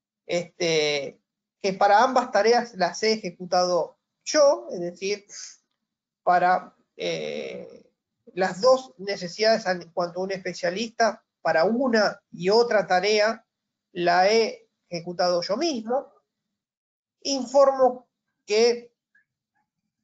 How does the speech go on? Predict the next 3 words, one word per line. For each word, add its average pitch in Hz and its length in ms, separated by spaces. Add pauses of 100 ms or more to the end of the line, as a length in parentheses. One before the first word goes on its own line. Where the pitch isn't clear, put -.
(260)
he 294 160
cumplimentado 214 1120 (160)
acá, 202 600